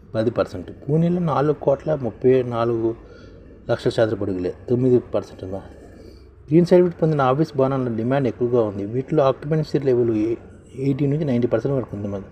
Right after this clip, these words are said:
సాధారణ భవనాలతో పోలిస్తే గ్రీన్ ఆఫీస్ రద్దీ ఇరవై శాతం అధికంగా ఉంటుంది. దేశంలోని గ్రీన్ సర్టిఫికెట్ ఆఫీస్ స్పేస్ స్టాక్లో ముప్పై ఏడు శాతం వాటా బెంగళూరు తొలి స్థానంలో ఉండగా, ఢిల్లీ పంతొమ్మిది శాతం, హైదరాబాద్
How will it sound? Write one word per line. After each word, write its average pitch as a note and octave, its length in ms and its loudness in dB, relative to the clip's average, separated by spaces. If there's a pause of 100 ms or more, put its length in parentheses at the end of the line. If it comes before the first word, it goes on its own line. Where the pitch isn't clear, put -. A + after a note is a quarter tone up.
(420)
సాధారణ D3 400 4
భవనాలతో E3+ 360 2
పోలిస్తే C#3+ 360 -2
గ్రీన్ C3 280 2
ఆఫీస్ D#3 260 2
రద్దీ C3 220 2
ఇరవై B2 200 4
శాతం C3 320 2
అధికంగా A#2+ 260 -2
ఉంటుంది. G#2 240 -4
దేశంలోని E3 500 2
గ్రీన్ C3 280 0
సర్టిఫికెట్ C#3 420 0
ఆఫీస్ - 260 -2
స్పేస్ D3 260 -2
స్టాక్లో C#3+ 460 -4
ముప్పై C3+ 340 0
ఏడు C3 100 2
శాతం D#3 320 -2
వాటా D#3+ 240 -4
బెంగళూరు B2+ 300 -2
తొలి C#3 260 2
స్థానంలో B2 240 2
ఉండగా, G#2+ 380 0 (1000)
ఢిల్లీ D3 280 6
పంతొమ్మిది C3+ 420 0
శాతం, A#2+ 340 2
హైదరాబాద్ D3 460 6